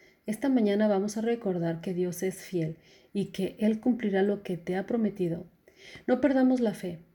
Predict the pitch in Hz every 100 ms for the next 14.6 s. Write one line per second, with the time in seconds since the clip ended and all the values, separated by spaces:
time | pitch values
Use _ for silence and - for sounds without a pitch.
0 | _ _ 190 190 - 233 277 277 214 214
1 | 226 254 202 185 165 185 185 208 196 175
2 | 185 226 - 190 185 190 214 190 185 170
3 | 180 175 165 165 _ _ - - - 180
4 | 214 214 247 226 226 - 226 226 226 220
5 | 196 208 240 220 208 180 175 170 170 185
6 | 190 185 180 170 175 180 180 180 208 -
7 | - 254 262 262 202 185 185 180 190 -
8 | - - - 220 214 247 254 262 254 196
9 | 170 175 170 190 214 - _ _ _ -
10 | - 226 262 - 208 208 214 202 180 175
11 | 170 170 170 _ _ - 202 202 202 208
12 | 226 220 220 233 220 202 185 185 185 180
13 | 196 - 202 202 190 190 196 208 214 214
14 | 202 - 170 165 175 -